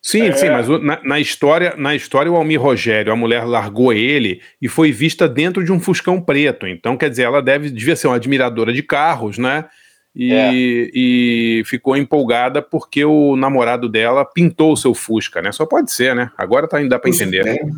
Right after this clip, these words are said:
Speaker 4: Custou
Speaker 2: Mas
Speaker 4: customizado.
Speaker 2: móvel, customizado, né? Cus-, custom, custom Fusca, custom Fusca. Falando em custom, minha segunda música é da, da, é da, é da cultura do, do, do custom,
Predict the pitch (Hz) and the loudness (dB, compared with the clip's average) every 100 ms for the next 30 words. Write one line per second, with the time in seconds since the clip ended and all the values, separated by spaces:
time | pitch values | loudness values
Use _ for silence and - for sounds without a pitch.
0 | - _ _ _ - 208 208 214 - - | -12 _ _ _ -2 0 2 2 0 -4
1 | _ _ _ _ 214 180 - 135 165 127 | _ _ _ _ 0 0 2 2 2 0
2 | 113 - - - - - - 226 127 135 | -4 -8 -12 -4 0 0 0 0 2 2
3 | 143 120 120 - - 220 214 175 247 - | 2 0 -6 -8 -4 -2 -2 -2 -2 -2
4 | 226 - 226 254 202 190 180 190 - 123 | -4 -2 -2 0 -4 -4 0 0 0 -6
5 | - - 190 202 - 175 - 135 127 - | -8 -6 -4 -2 -2 -2 -2 -2 -4 -8
6 | - - - - 294 220 247 220 226 247 | -12 -6 -4 0 2 2 2 0 2 2
7 | 247 226 214 214 220 214 185 175 226 - | 2 2 2 2 0 2 2 2 -2 0
8 | 233 185 202 214 190 180 185 165 175 185 | -2 0 0 0 0 0 2 2 2 2
9 | 170 190 220 185 196 196 180 139 147 151 | 2 -2 -6 -6 -2 2 2 2 -2 -6
10 | - - 214 - 151 117 | -4 0 0 2 0 0